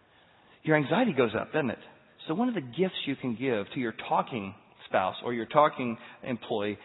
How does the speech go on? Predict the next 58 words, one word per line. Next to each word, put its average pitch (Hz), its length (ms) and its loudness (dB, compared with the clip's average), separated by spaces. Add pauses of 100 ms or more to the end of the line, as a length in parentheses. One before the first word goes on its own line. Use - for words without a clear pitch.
(160)
is 123 120 -6
to 120 80 -8
say, 113 180 0
"Right 135 240 2
now's 139 200 2
not 120 140 2
a - 20 -6
good 156 140 -8
time, 101 260 -4 (1700)
but - 100 -4
really 151 320 -4
revisit 113 500 -2
and 104 140 -10
come 143 140 -2
back 135 140 0
and 120 80 -10
say, 123 180 -2
'Listen, 104 160 -4
I 98 40 -4
was - 200 -10
thinking 143 160 -6
about 131 160 -2
what 113 180 -6
you 110 80 -8 (140)
said,'" 90 220 -6
and 123 180 -8
it's 170 160 -10
gonna 185 260 -8
start 151 240 -6
repairing 131 720 -6 (260)
the 117 120 2
holes. 123 600 -4 (360)
Because 147 260 2
you 156 60 0
know 165 60 4
what's 160 100 -2
gonna 165 120 0
happen 170 140 4
when 165 80 -2
you 156 60 -2
do 170 120 0
that? 190 200 4 (960)
Here's 147 160 -4
what's 160 80 -12
gonna 165 120 0
happen 143 120 0
to - 20 -2
both 147 160 2
of 110 100 -4
you. - 100 -10 (140)
You're 120 120 -4
gonna 123 180 -2
say, 113 180 -6 (600)
"Well, 220 100 -4
this 202 240 -2
is 214 140 -8
new." 123 260 -2 (1300)
Right? 208 220 4